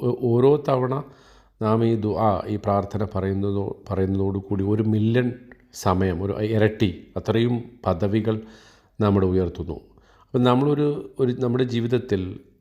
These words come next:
നൂറുകണക്കിന് പ്രാവശ്യം ഇത് പറയുമ്പോൾ അല്ലെങ്കിൽ ആയിരക്കണക്കിന് പ്രാവശ്യം ഇത് പറയുമ്പോൾ സ്വർഗ്ഗത്തിലെ പദവികൾ തീർന്നു പോകുമോ, അല്ലെങ്കിൽ സ്വർഗ്ഗത്തിൽ നമ്മളൊരു ഒരിക്കലും നമുക്ക് എത്തിപ്പിടിക്കാനാവാത്ത അല്ലെങ്കിൽ,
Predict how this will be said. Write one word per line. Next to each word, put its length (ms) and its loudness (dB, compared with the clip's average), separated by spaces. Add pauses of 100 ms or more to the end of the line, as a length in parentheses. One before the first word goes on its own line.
(240)
നൂറുകണക്കിന് 580 2
പ്രാവശ്യം 520 -2
ഇത് 240 -4
പറയുമ്പോൾ 480 -2
അല്ലെങ്കിൽ 240 -2
ആയിരക്കണക്കിന് 580 0
പ്രാവശ്യം 480 -2
ഇത് 140 -4
പറയുമ്പോൾ 720 -2 (380)
സ്വർഗ്ഗത്തിലെ 600 0
പദവികൾ 720 -2 (140)
തീർന്നു 300 2
പോകുമോ, 460 -2
അല്ലെങ്കിൽ 300 -4
സ്വർഗ്ഗത്തിൽ 640 -4
നമ്മളൊരു 540 -2 (400)
ഒരിക്കലും 580 4
നമുക്ക് 260 -2
എത്തിപ്പിടിക്കാനാവാത്ത 1080 -2
അല്ലെങ്കിൽ, 380 0